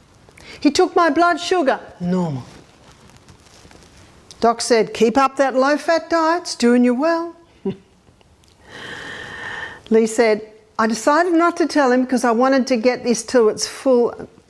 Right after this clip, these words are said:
I wanted to see it fully through." But doctor did not even mention medication. He was balancing it really well. You see, these three food groups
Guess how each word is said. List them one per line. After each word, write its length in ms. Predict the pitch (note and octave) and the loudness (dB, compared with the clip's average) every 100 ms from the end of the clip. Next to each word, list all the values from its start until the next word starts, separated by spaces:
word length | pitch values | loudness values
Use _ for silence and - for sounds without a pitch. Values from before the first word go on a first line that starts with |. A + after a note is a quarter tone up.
| _ _ _ - A2+ - - - | _ _ _ -16 -16 -16 -6 0
I 120 | A#3 | 2
wanted 460 | C4 C4+ C4+ C#4 - | 4 4 2 -2 -2
to 100 | C4+ | -2
see 280 | - C4 A3+ | 2 2 2
it 180 | - | 0
fully 300 | - - G#3 | -10 -4 -2
through." 340 | G3 - E3+ D#3 - _ - _ _ _ _ _ _ _ - _ _ _ _ _ | -4 -10 -12 -14 -18 _ -20 _ _ _ _ _ _ _ -20 _ _ _ _ _
But 120 | G3+ - | 0 0
doctor 280 | A3+ A#3+ | 0 0
did 220 | G#3 B3 A#3 | 2 2 4
not 280 | B3 B3+ | 2 2
even 380 | A#3+ C4+ C#4 F#3+ | 0 -2 -2 -2
mention 440 | G3+ A#3+ - E3+ F3 - _ _ _ _ _ _ _ _ _ _ _ - - - - - - - - - - - - - F#3+ | -2 -2 -4 -12 -16 -20 _ _ _ _ _ _ _ _ _ _ _ -20 -20 -20 -20 -20 -20 -20 -20 -20 -20 -20 -20 -6 0
medication. 760 | G3+ G#3+ G3+ G#3+ G#3+ - E3 - _ - - _ _ - - | 2 2 0 -4 -4 -4 -10 -18 _ -20 -20 _ _ -20 0
He 100 | B3+ | 2
was 180 | A3+ F3+ | 2 0
balancing 580 | A3 A#3 B3 A#3+ G#3+ F3+ | -2 0 0 0 -4 -4
it 100 | - | -4
really 360 | F#3 A3 A3+ G3+ | 0 0 0 -2
well. 380 | F#3+ A#3+ F#3 - _ _ _ _ _ _ _ _ - - - - - | -6 -8 -10 -16 _ _ _ _ _ _ _ _ -18 -14 -12 -12 0
You 100 | C4+ | 2
see, 260 | - D4+ C4+ | 4 2 2
these 400 | C#4 F4+ G4 - | 4 4 2 -2
three 340 | - F4+ D#4+ | -2 0 0
food 440 | D#4 - F4 F4 A#3+ | -2 0 2 0 0
groups 640 | A3 B3+ - - - - | 2 2 -2 -6 -6 -10